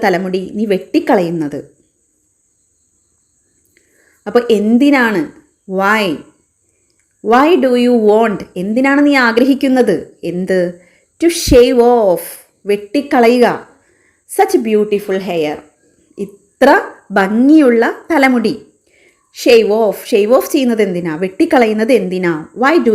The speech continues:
you want to shave off such beautiful hair? Why do you want to shave off such beautiful hair? അമ്മു പറഞ്ഞു, "എൻ്റെ കൂട്ടുകാരി ഗീതുവും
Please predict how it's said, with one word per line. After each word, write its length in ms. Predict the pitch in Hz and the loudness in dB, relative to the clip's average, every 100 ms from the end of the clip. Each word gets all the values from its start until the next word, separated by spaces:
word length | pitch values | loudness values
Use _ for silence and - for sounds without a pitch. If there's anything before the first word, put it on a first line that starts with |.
| 208 | 0
you 80 | 208 190 | -2 0
want 340 | 202 220 190 147 - _ _ _ - | -2 -2 -6 -8 -12 _ _ _ -4
to 60 | 302 | -4
shave 340 | - 233 190 | 0 0 2
off 220 | 208 269 269 262 | 2 0 -4 -6
such 140 | 233 208 | -6 -6
beautiful 680 | 214 240 254 254 247 254 247 254 247 - | -2 0 0 -4 -4 0 0 0 -8 -4
hair? 260 | 269 208 160 - _ - - 233 | 0 0 -2 -12 _ -20 -6 0
Why 120 | 226 214 | 2 2
do 60 | 202 202 | 2 2
you 80 | 196 | 2
want 200 | 208 233 233 226 | 2 0 -2 -2
to 40 | 208 - | -2 0
shave 220 | 240 233 | 2 2
off 200 | 220 339 - - | 2 -2 -6 -6
such 140 | 226 196 220 | -4 -4 -2
beautiful 540 | 254 262 254 240 208 214 214 | -2 -2 -4 0 0 0 -2
hair? 240 | 240 190 147 - _ _ - | -4 -2 -4 -8 _ _ -2
അമ്മു 280 | 240 262 311 302 | 2 4 4 4
പറഞ്ഞു, 300 | 220 175 147 - _ _ _ - | 0 0 -6 -10 _ _ _ -4
"എൻ്റെ 300 | 233 277 427 | 0 4 4
കൂട്ടുകാരി 560 | 294 226 208 208 208 | 2 0 2 2 0
ഗീതുവും 720 | 214 202 220 233 262 190 196 | -2 -2 -2 0 0 -2 -4